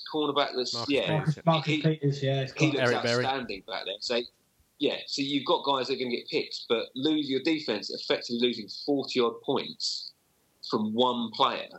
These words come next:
Speaker 1: is, is massive. And all of a sudden they go from being a top three defense down into that kind of five or six, maybe dropping a bit below that. So, you know, I, I, I think potentially, you know, Justin Houston missing, um,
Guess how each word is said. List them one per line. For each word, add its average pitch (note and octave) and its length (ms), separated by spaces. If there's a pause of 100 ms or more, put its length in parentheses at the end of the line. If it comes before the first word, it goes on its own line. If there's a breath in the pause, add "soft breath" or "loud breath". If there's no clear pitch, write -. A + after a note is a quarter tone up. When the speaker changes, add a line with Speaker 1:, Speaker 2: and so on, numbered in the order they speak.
(800)
Speaker 1:
is, B2 240
is A2 220
massive. C#3 400
And G#2+ 80
all C3 140
of A2 40
a G#2+ 40
sudden A#2 260
they G2+ 80
go A#2+ 180
from A2+ 160
being A2 240
a G#2+ 60
top - 320
three C#3 200
defense F2 600
down B2 320
into A2 160
that A2+ 200
kind A#2 200
of G#2+ 100 (560)
five B2+ 280
or G#2 100
six, - 480
maybe A#2+ 280
dropping A2+ 320
a A2 60
bit A#2+ 220
below B2 260
that. - 240
So, G2+ 400 (460 soft breath)
you B2+ 100
know, F#2+ 80
I, A2+ 440
I, - 40
I - 40
think G#2+ 240 (380)
potentially, A2 800
you A2 120
know, F2+ 80
Justin G#2+ 320
Houston G#2+ 400
missing, G2 440 (140)
um, F#2+ 380